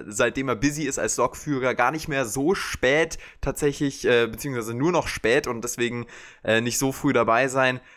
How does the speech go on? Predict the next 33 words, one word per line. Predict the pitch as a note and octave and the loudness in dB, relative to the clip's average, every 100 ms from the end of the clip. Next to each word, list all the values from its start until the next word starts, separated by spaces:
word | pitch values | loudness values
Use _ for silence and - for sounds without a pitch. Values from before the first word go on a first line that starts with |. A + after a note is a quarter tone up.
| _ - | _ -4
Die | A2 | -2
Review | G#2+ A#2 B2 | 0 0 0
jetzt | G#2+ A2 | 0 0
aber | - A2 | 0 0
schon | G#2+ A#2 | 0 -2
am | G2 G#2 | -4 -4
Start | - A#2 A2+ | 0 2 2
für | - B2+ | 0 -2
euch | G2 A#2 | 0 0
und | A#2 | -4
das | G#2+ G#2+ | -6 -2
heißt, | A2+ A2 - | 0 0 0
jemand | A#2 A2 | -4 -2
anderes | G#2 A2 G#2+ | 0 0 -2
ist | A2+ - | -2 0
dabei. | A2+ B2+ | 2 4
Der | D#3 D#3 | 2 0
Tobi | - D#3 F#3 G3 | 0 0 0 0
hat | E3 D#3 | -2 -4
sich | F#3 | -4
mal | D#3 D3 | -2 -2
wieder | D#3 D#3+ E3 - _ | 2 2 2 -2 _
dazu | C#3 C#3 E3 | -2 0 -2
herabgelassen, | C#3 B2+ B2+ - C3 B2 A#2+ C3 - - _ | 0 2 0 0 2 2 0 -8 -12 -20 _
bei | A#2 A2+ A2+ - | 2 4 2 -2
Raw | - A2 A2 A2 | -2 2 2 2
und | A2+ | -4
SmackDown | - A2+ A2 A2+ A2 | -4 -4 -2 -2 -2
mitzutalken. | A2 - G2 G2+ G2 - | -6 -10 -10 -8 -8 -14
Ich | G#2+ | -12
kann's | - C#3 E3+ | -6 -6 -4
nicht | D3+ E3+ - | -6 -6 -4
fassen. | - D3+ - G2+ | -4 -2 -6 -12